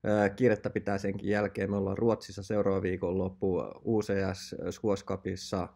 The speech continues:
Meillä on Pohjoismaiden kokous siellä. Ja sit S M-kisoissa viimeistään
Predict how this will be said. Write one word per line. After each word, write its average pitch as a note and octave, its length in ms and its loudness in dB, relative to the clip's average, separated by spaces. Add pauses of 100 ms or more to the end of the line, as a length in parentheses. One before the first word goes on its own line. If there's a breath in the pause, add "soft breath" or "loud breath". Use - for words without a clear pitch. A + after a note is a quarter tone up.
Meillä F#2+ 160 -2
on F#2+ 60 -2
Pohjoismaiden F#2+ 800 -4
kokous G#2 460 -4
siellä. F#2 260 -2 (420 loud breath)
Ja A2 60 -4
sit B2+ 140 2 (120)
S - 100 -6
M-kisoissa G2 520 0
viimeistään G2 760 -2